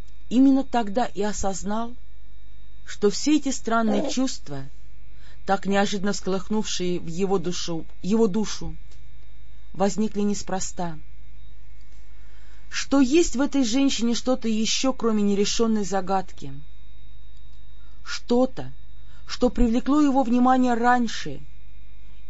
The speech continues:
и заставляло отчаянно сомневаться сейчас, стоя на расстоянии вытянутой руки, но никак не решаясь прикоснуться.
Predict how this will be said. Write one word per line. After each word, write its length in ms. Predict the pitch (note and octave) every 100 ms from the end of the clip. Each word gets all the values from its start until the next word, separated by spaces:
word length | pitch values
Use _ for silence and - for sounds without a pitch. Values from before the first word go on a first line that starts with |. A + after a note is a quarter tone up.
| -
и 100 | G3+
заставляло 680 | G#3 - G3 G3 G#3 G#3+ -
отчаянно 520 | F3+ - G#3 G3+ G3+
сомневаться 600 | G3+ F#3 F#3 F#3+ G3+ F#3
сейчас, 720 | - E3 - F#3 G3 - - - - - - - - - - -
стоя 480 | - - C#4+ D#4 D4+
на 120 | C#4
расстоянии 580 | C4+ - A#3+ B3 B3+ A#3+
вытянутой 560 | A3 C4 A3+ A3+ - G3+
руки, 460 | G3+ - A3+ B3+ - - - - - - - - - - E3+
но 160 | F3+
никак 360 | G#3+ G#3 C4+ A3
не 100 | E3
решаясь 440 | E3 - E3 E3+
прикоснуться. 880 | - E3 D#3+ - E3 E3 - -